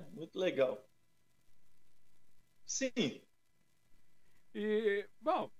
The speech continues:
Speaker 2: você, você falou que tem mais uma música, que tem a, você quer tocar essa música agora ou você quer que eu te coloque num,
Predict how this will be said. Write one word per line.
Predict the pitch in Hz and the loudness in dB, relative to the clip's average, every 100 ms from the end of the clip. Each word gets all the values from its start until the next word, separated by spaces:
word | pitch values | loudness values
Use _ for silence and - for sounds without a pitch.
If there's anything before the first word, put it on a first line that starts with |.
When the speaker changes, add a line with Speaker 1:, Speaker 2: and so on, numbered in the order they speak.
| - | -8
Speaker 2:
você, | 180 | -6
você | 220 196 | -4 -4
falou | - 202 214 | 0 2 2
que | - | 0
tem | 208 | -2
mais | 202 | -2
uma | 196 185 | -2 -6
música, | 165 170 160 - 143 | -2 -2 -2 -6 -8
que | |
tem | - 156 | -2 -2
a, | |
você | 156 - 147 | -2 -4 -2
quer | 180 | 0
tocar | 170 156 | 0 2
essa | 147 143 | 2 0
música | 139 139 - | -2 -2 0
agora | 135 165 214 214 | 2 4 6 6
ou | 196 | 4
você | 170 - 165 | -2 -2 -2
quer | 165 156 | -2 0
que | |
eu | 156 | -2
te | - | -2
coloque | 156 147 139 - 139 | 0 2 2 2 -2
num, | 139 131 120 | -4 -6 -10